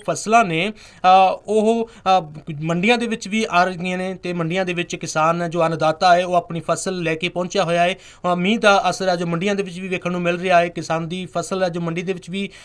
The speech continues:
ਅ, ਮ, ਭਿੱਜ ਰਹੀ ਹੈ ਤੇ ਇੱਕ ਦੂਸਰੇ ਪਾਸੇ ਕਿਸਾਨਾਂ ਦੀ ਜੋ ਅੱਜ ਇਹ ਕੱਟਣ ਵਾਲੀ ਫਸਲ ਹੈ, ਪੱਕੀ ਹੋਈ ਫਸਲ ਹੈ, ਉਹ ਵੀ, ਅ, ਮ, ਕੱਟਣ ਦੇ ਲਈ ਤਿਆਰ ਹੈ ਤੇ ਉਹ ਵੀ ਕ-, ਖੇਤ ਦੇ ਵਿੱਚ, ਅ, ਬਰਬਾਦ ਹੋ ਰਹੀ ਹੈ। ਤੇ ਇਸ ਦੇ ਮੱਦੇਨਜ਼ਰ ਕੋਈ ਜਾਣਕਾਰੀ ਹੈ ਕਿ ਮੁੱਖ ਮੰਤਰੀ ਸਾਹਿਬ ਵੱਲੋਂ ਕੋਈ,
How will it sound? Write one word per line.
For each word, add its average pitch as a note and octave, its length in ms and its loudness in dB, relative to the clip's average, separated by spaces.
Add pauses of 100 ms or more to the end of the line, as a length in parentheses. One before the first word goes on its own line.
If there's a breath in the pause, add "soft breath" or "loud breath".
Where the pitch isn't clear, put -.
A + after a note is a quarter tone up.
(120)
ਅ, F3+ 240 6
ਮ, E3 260 -4
ਭਿੱਜ D#3 260 0
ਰਹੀ G#3 240 2
ਹੈ A#2 120 -6
ਤੇ F#3+ 180 -2
ਇੱਕ F#3+ 160 -4
ਦੂਸਰੇ F3 280 -4
ਪਾਸੇ A3 280 2
ਕਿਸਾਨਾਂ G3 400 0
ਦੀ G#3+ 140 -4
ਜੋ F#3 220 -2
ਅੱਜ E3+ 140 -2
ਇਹ G3 80 0
ਕੱਟਣ G3+ 360 -2
ਵਾਲੀ A#3 220 2
ਫਸਲ G3 300 -2
ਹੈ, G3 60 4
ਪੱਕੀ G3+ 340 -4
ਹੋਈ G#3+ 100 -2
ਫਸਲ F#3 300 -4
ਹੈ, F3 200 -2 (220 loud breath)
ਉਹ B3 120 4
ਵੀ, B3+ 160 0
ਅ, F#3+ 380 0
ਮ, F3+ 160 -4
ਕੱਟਣ F#3 280 -2
ਦੇ G3 120 -2
ਲਈ G3+ 120 0
ਤਿਆਰ F3+ 320 6
ਹੈ G3+ 140 2 (260 loud breath)
ਤੇ G#3 80 -2
ਉਹ A3+ 220 0
ਵੀ B3+ 120 -2
ਕ-, G3 340 0
ਖੇਤ F#3 180 -4
ਦੇ F#3+ 140 0
ਵਿੱਚ, F#3+ 260 -4
ਅ, D#3+ 640 0
ਬਰਬਾਦ D#3+ 460 0
ਹੋ F#3+ 100 0
ਰਹੀ F#3+ 140 -2
ਹੈ। G#3 180 0 (200 loud breath)
ਤੇ A3+ 160 6
ਇਸ A3 300 0
ਦੇ A#3+ 140 0
ਮੱਦੇਨਜ਼ਰ A3 560 2
ਕੋਈ G#3+ 320 -2
ਜਾਣਕਾਰੀ F3 500 2
ਹੈ G3+ 180 2
ਕਿ B3 140 -4
ਮੁੱਖ G#3 180 -6
ਮੰਤਰੀ G3+ 240 -6
ਸਾਹਿਬ F#3 240 2
ਵੱਲੋਂ F#3+ 220 -2
ਕੋਈ, G3 280 -4